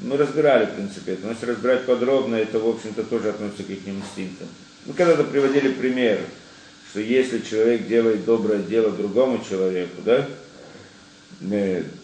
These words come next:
добро, делает добро, да, другому человеку, и, то и это как бы качество человека. А, говорит, собака тоже может сделать. Мы видим, что собака это делает.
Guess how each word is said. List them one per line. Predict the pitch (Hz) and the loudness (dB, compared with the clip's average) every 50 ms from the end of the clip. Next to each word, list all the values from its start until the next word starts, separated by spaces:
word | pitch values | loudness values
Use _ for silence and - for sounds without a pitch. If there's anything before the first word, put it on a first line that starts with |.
| - - | -16 -4
добро, | 120 117 139 139 139 151 139 120 | 4 6 6 6 8 8 6 6
делает | 110 135 147 147 143 139 135 | 6 6 6 8 6 6 6
добро, | 139 135 123 123 110 87 82 82 | 6 4 6 4 4 2 4 4
да, | 120 143 160 170 156 156 - - | 6 6 6 6 4 0 -6 -4
другому | 117 123 123 131 139 135 131 131 127 | -2 2 4 4 4 4 2 0 2
человеку, | 123 117 110 104 98 95 85 98 98 95 87 - - - - - - - - - | 4 4 6 6 4 0 -2 -2 -4 -4 -6 -8 -14 -18 -20 -20 -20 -20 -14 -8
и, | - 107 107 104 | -4 -4 -4 -2
то | 104 113 117 | 0 0 2
и | 117 113 113 110 113 113 113 113 113 110 110 113 113 113 113 107 | 2 4 4 4 4 4 4 2 2 2 2 2 2 4 4 6
это | 117 131 131 139 | 6 6 4 2
как | 135 - 135 123 | 0 2 0 0
бы | 127 127 - | 0 -2 4
качество | - 147 147 147 147 - - - 143 | 6 8 8 8 6 2 -2 -2 -2
человека. | - - 143 143 143 147 160 160 139 - 107 101 90 85 78 - - | 0 2 4 6 6 8 10 8 8 6 4 0 -2 -2 -4 -4 0
А, | 82 117 131 131 107 | 2 4 4 4 4
говорит, | 107 110 110 123 127 131 | 2 2 2 0 0 0
собака | - 123 117 135 156 151 - 160 | 0 2 4 4 4 4 4 2
тоже | - 190 190 165 160 165 | 2 2 2 2 2 2
может | 151 135 117 113 113 | 0 0 0 0 -2
сделать. | 101 98 113 104 101 104 | 0 0 0 0 0 0
Мы | 110 117 | -2 -2
видим, | 131 139 143 135 | -2 -2 -2 -4
что | - - - - | -6 -8 -6 -6
собака | 120 110 113 107 - 113 | 0 2 2 2 2 0
это | 107 - 110 107 | -2 -2 -4 -4
делает. | 92 98 92 87 85 82 82 | -2 -2 -2 -2 -2 -6 -8